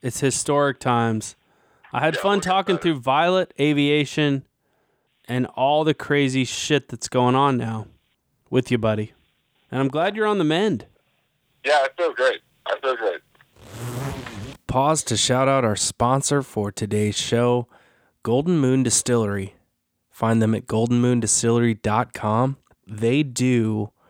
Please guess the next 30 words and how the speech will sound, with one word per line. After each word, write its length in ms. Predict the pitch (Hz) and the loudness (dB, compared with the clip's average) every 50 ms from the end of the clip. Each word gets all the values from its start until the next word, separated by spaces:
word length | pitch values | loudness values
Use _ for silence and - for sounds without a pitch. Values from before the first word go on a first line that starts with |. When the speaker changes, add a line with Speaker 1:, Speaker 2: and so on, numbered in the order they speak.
| _ _ _ _ _ _ _ - | _ _ _ _ _ _ _ -6
Speaker 1:
these 400 | 117 120 117 113 110 104 - - | -2 0 2 2 2 2 0 -2
liqueurs, 800 | 107 113 107 - - - 131 139 151 170 175 185 190 190 - - | -2 -4 -4 -4 -4 -2 0 0 2 2 2 0 0 -2 -2 -2
these 180 | 120 110 104 | -2 -2 0
elixirs. 600 | 107 107 110 113 135 - - - 156 147 143 139 - | -2 -2 0 -2 -2 -2 0 0 0 0 0 0 0
They 100 | 123 110 | 0 0
do 140 | 113 110 | 2 0
a 40 | 104 | 0
single 380 | - - - - 147 151 151 151 | 0 0 2 2 2 2 2 2
malt 300 | 147 143 139 143 139 - | 2 2 0 0 -2 -2
Colorado 440 | - 127 123 120 120 117 113 110 110 | -2 0 2 2 2 2 2 2 2
whiskey. 480 | 110 110 107 - - - 110 107 98 - _ _ _ _ _ _ _ _ | 2 2 0 0 -2 -2 -4 -4 -4 -8 _ _ _ _ _ _ _ _
They 80 | - 117 | -4 -2
do 100 | 113 113 | 0 0
some 200 | 107 - 113 110 | 0 0 0 2
really 160 | 113 123 131 | 2 2 2
good 160 | 123 123 101 | 0 -2 -2
bourbons 340 | - 117 113 117 120 113 107 110 | 0 2 2 2 2 0 0 -2
and 140 | 104 107 | -2 0
ryes. 420 | 110 110 107 110 107 107 104 - - - | 0 0 0 -2 -2 -2 -4 -4 -4 -4
They 100 | 110 107 | -4 -4
do 240 | 101 110 107 110 - | -2 -2 -4 -4 -4
a 200 | 117 107 107 110 | -6 -8 -8 -8
Cumel. 580 | - - - 117 107 110 113 120 117 113 113 _ _ _ _ | -8 -4 -2 0 0 2 2 2 2 0 -2 _ _ _ _
One 160 | - 117 120 127 | -4 -2 0 0
of 40 | 147 | 2
my 140 | 151 147 135 | 2 0 -2
favorite 520 | - - - 147 156 170 175 175 135 _ | -2 -4 -2 0 0 2 0 -2 -2 _
things 320 | - 143 123 123 113 107 | 0 2 2 2 2 0
they 160 | - 113 110 104 | 0 0 0 0
do 400 | 98 107 107 104 104 107 107 - | 0 -2 -2 0 0 -2 -4 -8